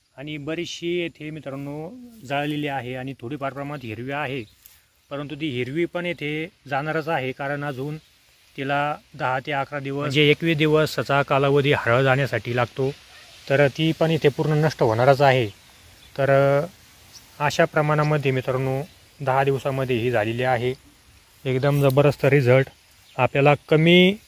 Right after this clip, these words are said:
औषधामध्ये प्रमाणामध्ये कसा येऊ शकतो हे आपण त्या व्हिडिओमधून आपल्याला सिद्ध करून दिलेलं आहे.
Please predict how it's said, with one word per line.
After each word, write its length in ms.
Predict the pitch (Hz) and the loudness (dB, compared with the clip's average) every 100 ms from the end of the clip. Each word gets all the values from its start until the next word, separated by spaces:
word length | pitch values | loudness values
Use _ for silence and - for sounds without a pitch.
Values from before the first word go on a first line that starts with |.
| _ - - - - - - | _ -20 -18 -18 -20 -20 -2
औषधामध्ये 800 | 135 156 156 147 160 160 147 139 | 4 6 8 8 8 6 8 8
प्रमाणामध्ये 920 | 143 147 143 143 143 147 127 127 135 139 _ _ - _ - | 8 6 4 4 4 4 4 6 4 2 _ _ -20 _ -2
कसा 300 | 139 175 165 | 4 8 10
येऊ 200 | 160 160 | 8 6
शकतो 500 | 131 - 147 143 147 - _ _ - | 2 4 6 6 4 -8 _ _ 2
हे 40 | |
आपण 360 | 131 135 151 143 | 6 6 6 6
त्या 100 | 156 | 6
व्हिडिओमधून 420 | 135 123 139 127 | 6 6 4 4
आपल्याला 520 | 123 123 131 131 135 147 _ - - - | 2 2 4 6 4 2 _ -20 -18 -4
सिद्ध 280 | - 143 135 | 2 4 6
करून 240 | 147 143 | 6 4
दिलेलं 280 | 143 139 143 | 6 6 8
आहे. 280 | 143 131 | 8 6